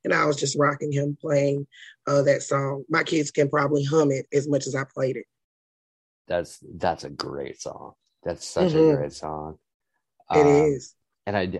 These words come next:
Speaker 2: and I feel like there's, there's not an appreciation for, like, jazz music and the music of the Harlem Renaissance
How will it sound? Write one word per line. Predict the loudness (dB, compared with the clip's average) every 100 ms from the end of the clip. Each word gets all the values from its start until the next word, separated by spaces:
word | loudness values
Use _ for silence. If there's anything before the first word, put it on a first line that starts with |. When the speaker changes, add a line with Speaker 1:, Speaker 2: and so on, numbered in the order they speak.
| -8
Speaker 2:
and | -8
I | -6
feel | -6 -4 0
like | 0 -2 -2
there's, | -4 -4 -8 -20 _ _ _ _ _ _ _ _ _ -14
there's | -4 -2 -2 -4
not | -4 -2 -2 -2 -6
an | -8
appreciation | -10 -8 -8 -8 -8 -8 -6 -8 -6 -4 -4 -6 -10 _ -20
for, | -6 -4 -2 -4 -6 -6 -8 -10
like, | -12 -10 -10 -12 -16 -16 _
jazz | -6 -2 -2 -6
music | -10 -12 -10 -8 -8 -10 _
and | -12 -12 -14 -18 _
the | -12 -10
music | -8 -8 -8 -8 -10
of | -10
the |
Harlem | -8 -6 -6 -10
Renaissance | -12 -12 -10 -12 -12 -16 -20